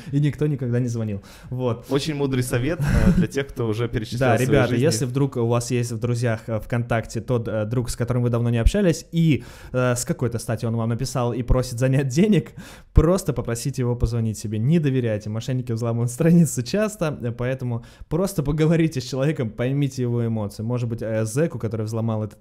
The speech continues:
Speaker 1: э, страницу ВКонтакте, действительно нужны деньги.
Speaker 2: Ну что, у нас, э,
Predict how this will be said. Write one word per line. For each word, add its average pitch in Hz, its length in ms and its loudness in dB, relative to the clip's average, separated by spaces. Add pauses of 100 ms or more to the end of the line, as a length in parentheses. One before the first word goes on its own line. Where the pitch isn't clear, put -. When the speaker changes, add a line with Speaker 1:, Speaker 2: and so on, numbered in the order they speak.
Speaker 1:
э, 107 180 -2
страницу 117 400 -2
ВКонтакте, 117 360 -2
действительно 113 480 -2
нужны 117 220 0
деньги. 104 420 -2 (800)
Speaker 2:
Ну 135 40 -12
что, 151 180 -4
у 123 60 0
нас, 151 380 -4
э, 117 220 -4